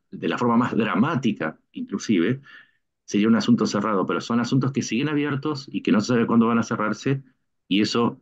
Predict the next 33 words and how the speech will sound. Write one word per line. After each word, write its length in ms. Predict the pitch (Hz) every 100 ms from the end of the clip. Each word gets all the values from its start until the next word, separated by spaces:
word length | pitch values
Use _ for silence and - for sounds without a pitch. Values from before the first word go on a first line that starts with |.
| _
evidentemente 720 | 98 95 104 101 101 104 113
también 380 | - 82 98 107
afecta 360 | 104 95 80
no 180 | 82 127
solamente 600 | 147 131 110 104 104 95
a 20 |
la 100 | 90
sociedad 280 | 85 82 98
israelí, 580 | 110 - 110 90 104 - _ _ _ _ _
sino 300 | - - 98
también 480 | 117 104 90 110 117
a 100 | 76
sus 160 | - 78
dirigentes, 720 | 80 - 95 82 95 - _
tanto 360 | - 92 85 90
del, 280 | 82 80 -
del, 280 | 78 76 -
del 460 | - 71 - - -
oficialismo 560 | - - 90 92 98
como 140 | 87 85
de 60 |
la 40 | 76
oposición. 300 | 82 - 85
Esa 160 | - 120
es 40 |
la 60 | 117
impresión 440 | 98 98 117 107
que 100 | 104
uno 200 | 113 123
se 200 | - 110
arma 220 | 107 113
desde 140 | 95 90
afuera 420 | - 95 82